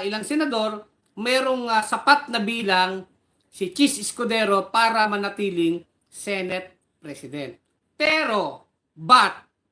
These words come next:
dahil yan ay volatile ang situation, any, anytime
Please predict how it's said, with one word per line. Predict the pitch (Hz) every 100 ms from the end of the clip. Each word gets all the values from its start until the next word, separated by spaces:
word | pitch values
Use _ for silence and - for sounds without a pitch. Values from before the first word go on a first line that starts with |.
| _ _ _ _ _ _ _ _ -
dahil | 185 202 208
yan | 233 220
ay | 220 175
volatile | 226 240 240 254 254 214
ang | 208 202
situation, | 220 - 269 240 196 156 156
any, | 190 247 262 - -
anytime | 196 233 247 247 233 226 302 320 208 147